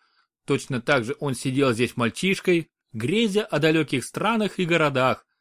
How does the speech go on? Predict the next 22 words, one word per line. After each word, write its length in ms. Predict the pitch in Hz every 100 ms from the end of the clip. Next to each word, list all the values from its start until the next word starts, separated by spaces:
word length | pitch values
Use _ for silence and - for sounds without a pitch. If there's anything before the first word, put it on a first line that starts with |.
| _ _ -
Теперь 440 | 131 120 202 240 -
он 200 | 160 156
их 160 | 156
знал. 560 | 117 104 123 120 101 - _ _ _ _
Утонувший 640 | 135 131 170 226 214 -
в 60 | 156
сиреневых 500 | - 170 165 151 139
садах 480 | - 143 139 123 -
Витте, 640 | 107 190 190 - 180 165 - _ _ _ -
вечная 460 | 123 208 - 180 180
и 160 | -
великая 480 | 143 165 220 190 180
Рема 480 | 135 151 160 147 127
с 140 | -
её 260 | 127 139 151
храмами, 680 | - 123 127 123 117 113 98 _ _ _ _
роскошная, 920 | - 123 117 - 170 196 - 180 160 135
знаменитая 720 | 104 95 139 190 214 226 196 151
зеркалами 680 | 143 - 190 196 190 165 -
и 100 | 175
убийцами 600 | 170 160 220 208 - 127
Рисанья – 800 | 117 110 - 165 175 151 151 135